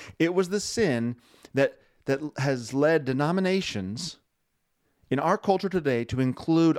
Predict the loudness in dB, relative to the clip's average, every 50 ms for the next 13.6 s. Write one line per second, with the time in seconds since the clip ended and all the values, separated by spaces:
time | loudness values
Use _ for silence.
0 | -2 -4 0 2 2 2 2 2 2 2 2 2 2 2 2 2 2 2 2 0
1 | -2 -2 -2 -2 -4 -2 -2 -4 -4 -4 -4 -4 -4 -4 -2 -2 -2 -2 0 0
2 | -2 -4 -2 -2 -2 -2 -2 -4 -8 -10 -12 -10 -6 -4 -4 -4 -4 -6 -8 -10
3 | -12 -12 -14 -16 -18 -18 -20 -20 _ _ _ _ _ _ _ _ _ _ _ _
4 | _ _ -2 0 0 2 0 0 -2 0 0 0 0 0 0 0 0 0 -2 -2
5 | -4 -4 -2 -2 -2 -2 -6 -6 -4 -2 0 0 0 -2 -4 -6 -8 -16 -20 _
6 | _ _ _ -4 0 0 0 2 0 -4 -4 -6 -8 -8 -8 -8 -8 -10 -14 -18
7 | -20 -20 -20 -20 -20 _ _ _ _ _ _ _ _ _ _ _ _ _ _ _
8 | _ _ _ _ _ _ -20 -20 -20 -20 -4 _ -2 -2 0 -4 -6 -6 -4 -2
9 | -2 -2 -2 -2 -2 -2 -2 -2 -4 -6 -8 -12 _ _ _ _ _ _ _ _
10 | _ _ _ _ _ -16 -10 -8 -6 -2 0 2 2 2 0 -2 -4 -6 -6 -4
11 | -2 0 0 0 0 -2 -4 -2 0 0 0 0 0 0 0 0 0 0 -4 -4
12 | -4 -6 -14 _ _ _ _ _ _ -2 -2 -2 -2 -4 -6 -6 -4 0 0 2
13 | 2 2 2 0 0 -4 -8 -12 -16 -16 -16